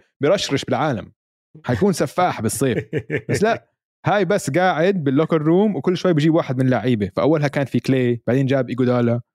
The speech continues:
Speaker 1: بعدين جاب جاري Payton. فبس هيك عم بيجيب الشباب وبيحكي معهم، بيحكي لهم إنه يعطي-، إنه كتير، كتير إيجابية. ما في عنده وقت يكون سلبي وينتقد ال-، الكراهين، يعني. فهمت علي؟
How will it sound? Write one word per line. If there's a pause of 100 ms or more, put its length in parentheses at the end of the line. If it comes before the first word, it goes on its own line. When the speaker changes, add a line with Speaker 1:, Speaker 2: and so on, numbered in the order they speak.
(280)
Speaker 1:
بعدين
جاب
جاري
Payton. (100)
فبس
هيك
عم
بيجيب
الشباب
وبيحكي
معهم،
بيحكي
لهم
إنه
يعطي-،
إنه (420)
كتير،
كتير
إيجابية. (120)
ما
في
عنده
وقت
يكون
سلبي
وينتقد
ال-،
الكراهين،
يعني. (100)
فهمت
علي؟